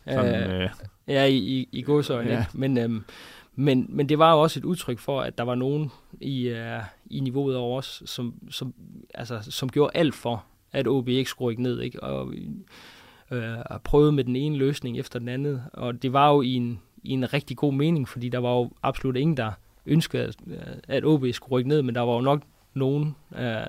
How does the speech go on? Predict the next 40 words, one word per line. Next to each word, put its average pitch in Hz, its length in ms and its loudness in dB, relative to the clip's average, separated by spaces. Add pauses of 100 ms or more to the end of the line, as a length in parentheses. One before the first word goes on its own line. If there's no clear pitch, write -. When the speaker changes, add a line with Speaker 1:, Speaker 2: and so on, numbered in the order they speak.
Speaker 1:
som 123 240 -6
tænkte, 139 300 -4
at 117 80 -8
det 117 80 -2
var 117 60 0
på 117 120 -8
vej 127 140 0
i 127 60 -2
den 127 220 -4
retning, 120 360 -4
ikke? - 140 -14 (680)
Og, 127 320 0
og 135 160 -4
det 127 120 -2
var 139 140 4
jo, 151 220 6 (840)
øh, 123 240 -6
lige 156 300 0
ved 147 100 4
at 123 140 2
lykkes, 135 600 -4
øh, 120 440 -6
og, 117 560 -8 (1120)
øh, 117 260 0 (400)
Oscar, 143 360 2
han, 131 280 0
da 113 420 -2
Oscar - 300 -2
blev 113 140 -6
s-, - 460 -8 (220)
blev 123 160 -4
sat 123 200 -2
ind 135 120 2
så, 120 300 -6 (100)
som 123 180 -6
kaptajn, 123 440 -4
der 120 60 -4
fik 123 200 -8
han 127 160 -4
virkelig, 120 460 -2